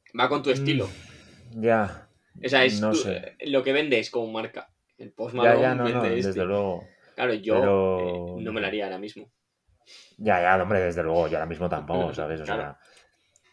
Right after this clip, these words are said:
Speaker 2: ¿cuándo te vas a hacer el tatuaje, por cierto?
Speaker 1: Pues supongo, no sé, finales de año, imagino, no lo sé, tengo que
Speaker 2: Ya.
Speaker 1: ver.
Speaker 2: Em, an-, eh, siguiendo con el tema este de Post Malone del nombre, tío,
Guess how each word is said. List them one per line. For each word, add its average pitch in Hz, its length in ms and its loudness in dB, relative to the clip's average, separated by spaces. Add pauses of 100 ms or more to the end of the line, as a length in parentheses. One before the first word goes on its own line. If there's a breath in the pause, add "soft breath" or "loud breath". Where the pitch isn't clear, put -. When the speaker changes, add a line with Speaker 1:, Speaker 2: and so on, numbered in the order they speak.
(220)
Speaker 2:
¿cuándo 110 240 2
te 117 60 4
vas 113 120 4
a 120 60 4
hacer 110 120 4
el 107 120 0
tatuaje, 110 340 0
por 80 160 -6
cierto? 87 320 -10 (260)
Speaker 1:
Pues 107 160 -18
supongo, 110 380 -6
no 123 120 -4
sé, 127 100 -4
finales 123 420 -6
de 104 120 -6
año, 110 320 -8
imagino, 110 680 -6
no 98 140 -12
lo 107 120 -8
sé, 98 420 -12
tengo 110 200 -8
que 113 120 -4
Speaker 2:
Ya. 104 60 -2
Speaker 1:
ver. 101 160 -6 (680 loud breath)
Speaker 2:
Em, 95 880 -2
an-, 101 300 -4
eh, 82 540 -4
siguiendo 92 340 -4
con 120 120 -2
el 117 100 -2
tema 110 220 -2
este 101 160 -4
de 80 100 -4
Post 85 160 -6
Malone 90 240 -4
del 82 160 -4
nombre, 87 280 -4
tío, 87 280 -8